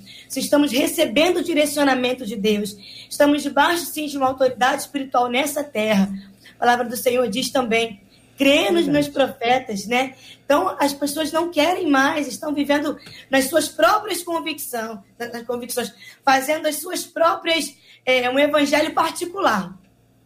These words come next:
Speaker 1: "Eu escrevo aqui o que eu vivo da forma como eu acho que tem que ser, eu não quero ouvir ninguém, eu não quero ouvir conselhos, não quero,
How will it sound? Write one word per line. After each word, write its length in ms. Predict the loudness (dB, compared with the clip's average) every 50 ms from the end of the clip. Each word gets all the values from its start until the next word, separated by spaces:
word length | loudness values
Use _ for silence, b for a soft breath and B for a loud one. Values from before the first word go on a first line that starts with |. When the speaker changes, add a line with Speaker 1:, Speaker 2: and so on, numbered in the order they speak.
| _ _ _
Speaker 1:
"Eu 140 | -10 -8 -6
escrevo 440 | -6 -8 -4 0 2 2 4 2 0
aqui 220 | -4 -4 -6 -10
o 60 | -10
que 360 | -8 -8 -6 -6 -6 -6 B B B B B B B
eu 160 | 2 2 2
vivo 240 | 2 -2 -4 -4 0
da 160 | 0 0 0
forma 220 | 0 -4 -4 -4 0
como 300 | 0 -2 -2 0 0 2
eu 220 | 2 2 4 4
acho 380 | 2 2 2 0 -2 -2 -6 -12
que 100 | -14 -12
tem 180 | -4 -4 -4 -4
que 80 | -4 -10
ser, 420 | -8 -2 2 4 4 4 2 B B B B B B B
eu 100 | -4 -4
não 120 | -4 -4 -2
quero 280 | 2 2 4 4 4
ouvir 200 | 2 2 0 -4
ninguém, 420 | -4 -4 -4 -4 -4 -4 -4 -4 -6
eu 60 | -6
não 100 | -8 -4
quero 220 | -2 -2 0 0
ouvir 200 | -2 -2 -4 -8
conselhos, 680 | -6 -6 -6 -6 -6 -4 0 2 2 2 2 0 -6 -8 B B B B B B
não 120 | -12 -12 -4
quero, 280 | 0 0 2 2 0